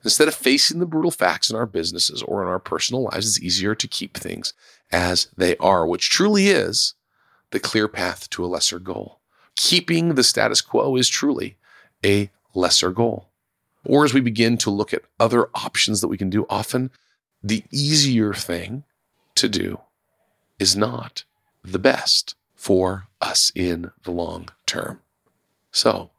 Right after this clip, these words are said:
are we on a path to a lesser goal? Or are we actually going after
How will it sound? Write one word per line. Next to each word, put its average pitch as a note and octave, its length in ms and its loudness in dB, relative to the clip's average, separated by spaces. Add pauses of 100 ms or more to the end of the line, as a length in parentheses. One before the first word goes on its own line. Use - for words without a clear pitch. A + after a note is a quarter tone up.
are G2 100 2
we G2+ 100 4
on A2+ 140 4
a C#3+ 60 2
path C3 320 -4
to C3 180 0
a - 20 4
lesser B2+ 300 2
goal? C#3 340 0 (560)
Or A#2+ 220 2
are A2 180 4
we A2 160 2
actually G2 580 0 (120)
going G#2+ 320 4
after D#2+ 560 -6